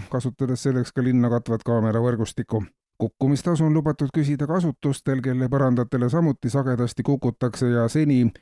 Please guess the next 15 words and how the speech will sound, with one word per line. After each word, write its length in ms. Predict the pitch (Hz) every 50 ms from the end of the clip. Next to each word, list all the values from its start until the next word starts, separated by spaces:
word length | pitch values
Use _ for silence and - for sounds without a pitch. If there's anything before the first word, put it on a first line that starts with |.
| _ _ _
on 240 | 127 135 135 127 131
kahjud 320 | 127 127 - 120 104 -
korvama 540 | - 127 127 127 123 113 117 117 117 113 107
pidanud 320 | 123 113 120 117 117 107 139
ettevõtted 640 | 139 - - - 117 117 117 - - 113 101 113
omadest 400 | 107 117 107 95 113 107 - -
nappidest 480 | 123 120 - - - 107 107 - - 123
vahenditest. 640 | 123 120 120 113 101 113 - - 113 - - - - - _ _ _ _ _
Pool 300 | - 147 175 180 170 160 165
asutuse 540 | 156 156 151 - - - 147 131 143 147 143
küsitud 480 | 143 151 131 143 135 - - 139 123
kukkumistasust 880 | - 156 156 151 - - 135 131 127 123 - - 175 151 147 139 123 -
küsib 320 | - 127 123 120 123 104
linn 240 | 110 117 117 117 117 160
endale. 440 | 196 185 170 135 139 135 135 131